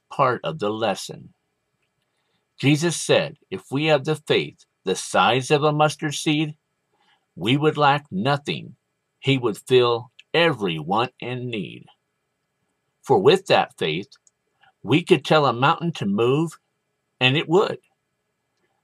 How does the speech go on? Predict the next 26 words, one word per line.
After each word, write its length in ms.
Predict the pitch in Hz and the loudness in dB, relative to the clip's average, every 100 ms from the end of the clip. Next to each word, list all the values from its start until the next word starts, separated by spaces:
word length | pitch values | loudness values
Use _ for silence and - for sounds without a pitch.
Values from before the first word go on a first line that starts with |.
| _ - | _ -6
The 200 | 92 120 | -2 0
impact 520 | 196 - 170 120 - | 0 0 -2 -2 0
of 160 | 107 | 0
this 160 | 92 98 | 0 -6
power 580 | - 107 92 92 104 123 _ _ - - | 0 2 4 2 -4 -10 _ _ -12 -4
cannot 340 | 135 135 127 | 0 2 0
be 220 | 165 147 | -2 -4
fully 560 | 139 - 165 135 92 87 | -6 -2 0 0 -2 -2
understood. 720 | 98 110 123 - - 95 71 - _ _ _ _ _ _ _ _ _ _ _ - | -4 -4 -6 -4 -4 -4 -4 -16 _ _ _ _ _ _ _ _ _ _ _ 2
By 180 | 110 | 2
faith 400 | 101 139 151 180 | 2 2 2 0
in 160 | 175 170 | -2 -2
God, 380 | 156 113 80 78 _ _ - | 0 2 0 -4 _ _ -4
through 140 | 123 | 0
the 160 | 101 82 | 0 0
Holy 380 | 131 160 175 | 2 2 0
Spirit, 640 | 180 - - 185 123 82 _ _ _ | -2 -8 -2 0 0 -4 _ _ _
we 180 | - 104 | -4 -2
are 140 | 92 82 | 0 -2
told, 480 | - 98 95 131 135 _ _ _ _ _ _ _ _ _ _ | 0 0 0 -2 -10 _ _ _ _ _ _ _ _ _ _
"Great 380 | - 87 139 143 | -4 0 0 -2
signs 540 | - 135 143 160 143 | 2 4 4 2 0
and 180 | 165 156 | 0 2
miracles 720 | 175 156 120 120 87 76 - _ _ | 2 0 0 -2 -2 -4 -10 _ _
are 100 | 110 | -2
performed 800 | 110 - 117 - 156 139 95 90 | 0 0 -2 -2 0 2 0 -4